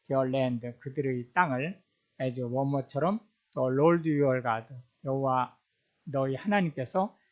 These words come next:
has promised, 약속을 하신 unto you, 너희에게. 어, 실제 여기에 이제 as가, 어, 부사, 아, 저를 이끄는, 음,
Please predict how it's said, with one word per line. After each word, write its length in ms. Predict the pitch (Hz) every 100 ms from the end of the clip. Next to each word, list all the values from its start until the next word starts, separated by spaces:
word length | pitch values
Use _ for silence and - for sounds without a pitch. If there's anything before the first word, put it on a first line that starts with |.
| _ 151
has 340 | 139 - 135 -
promised, 640 | 190 175 143 120 127 120 113 _ _ -
약속을 520 | 135 - 147 127 123
하신 360 | 131 - 185 220 _ _ -
unto 400 | 131 135 120 131
you, 180 | 120 113 _
너희에게. 960 | - 127 127 135 120 113 110 131 107 - _ _ _ _ _ _ _ _
어, 120 | 156 143
실제 640 | 254 226 - 196 170 - 180
여기에 420 | 151 151 160 151
이제 180 | 139 135
as가, 520 | 139 151 156 135 127 _ _ _ -
어, 260 | 131 127
부사, 540 | 123 156 156 135 120 - _ _ _ _ 226 208 _ 247 _ _ _
아, 380 | 233 160 147 139
저를 380 | 123 147 135 131
이끄는, 460 | 147 147 139 135 135 _ _ _ _ -
음, 500 | 127 127 127 127 135